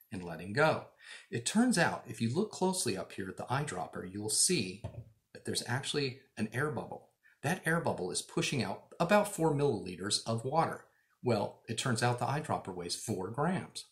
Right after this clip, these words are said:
so it floats. But when you cause water pressure by squeezing it, watch the eye, the air bubble. It gets compressed. It's too small, and it sinks to the bottom. But when I let go, the air bubble expands,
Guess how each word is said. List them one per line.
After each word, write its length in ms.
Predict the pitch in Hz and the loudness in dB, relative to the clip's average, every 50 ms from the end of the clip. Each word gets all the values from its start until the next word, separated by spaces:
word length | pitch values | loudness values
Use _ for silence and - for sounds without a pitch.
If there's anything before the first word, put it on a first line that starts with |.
| _ _ | _ _
so 180 | - - 120 135 | -2 2 2 4
it 120 | 147 - | 2 4
floats. 380 | - 220 254 - - - - - - - - - - | 4 2 2 2 -2 -8 -12 -16 -16 -20 -20 -8 -4
But 120 | 127 - | -2 0
when 120 | 135 127 151 | 2 2 2
you 80 | 185 | 0
cause 280 | 185 - 185 160 127 113 | 0 0 0 0 0 0
water 260 | 110 110 131 160 180 | 0 2 2 4 2
pressure 340 | 175 - - 95 - - 92 | 2 0 -2 -2 -2 -2 -2
by 140 | 87 90 90 | -2 -2 -2
squeezing 500 | - - - - 180 180 135 104 90 90 | -2 -2 0 0 0 0 0 -2 -4 -6
it, 120 | 90 - - - | -10 -12 -8 -2
watch 320 | 113 127 151 160 - - | 0 0 2 2 0 -2
the 120 | - - - | -2 -2 -2
eye, 260 | - 143 143 139 135 - - _ _ - | 0 0 0 0 -4 -8 -12 _ _ -6
the 260 | 110 110 107 104 - - | -2 -2 0 0 0 0
air 140 | 123 151 160 | 0 0 0
bubble. 340 | - - - - - - - _ _ _ _ _ _ _ _ | 0 -2 -8 -8 -10 -14 -16 _ _ _ _ _ _ _ _
It 80 | - - | -8 -4
gets 200 | 113 110 - - | -2 -2 0 -2
compressed. 580 | - 107 - - - 156 151 120 - - - | -2 -4 -6 -6 -10 -12 -10 -8 -8 -10 -10
It's 180 | - - - - | -8 -8 -6 -4
too 260 | - - - 175 202 | -2 0 2 4 4
small, 500 | 196 - - 98 90 - - - - _ _ - | 4 4 2 0 -2 -6 -8 -12 -16 _ _ -4
and 120 | 104 95 | -4 -2
it 100 | - - | 0 2
sinks 380 | - - - 170 175 - - - | 4 4 4 4 2 0 -2 -4
to 120 | - - | -4 -4
the 120 | 101 123 | -4 -4
bottom. 420 | 127 127 135 143 135 - 87 - - _ _ _ _ _ _ _ _ - - - - - | 0 0 2 2 0 -2 -4 -8 -12 _ _ _ _ _ _ _ _ -18 -18 -18 -8 -6
But 120 | - - | -4 0
when 120 | 120 110 104 | 0 0 0
I 60 | 95 | -2
let 220 | 92 98 92 - | -2 -4 -2 2
go, 260 | - 190 98 95 90 85 | 6 6 8 8 6 6
the 140 | - - | 2 2
air 120 | - 107 107 | 2 0 -2
bubble 300 | 95 95 - - - - | -2 -4 -8 -8 -8 -4
expands, 600 | 170 - - - 170 165 156 156 151 151 147 | -2 -2 2 4 4 4 4 4 2 0 -2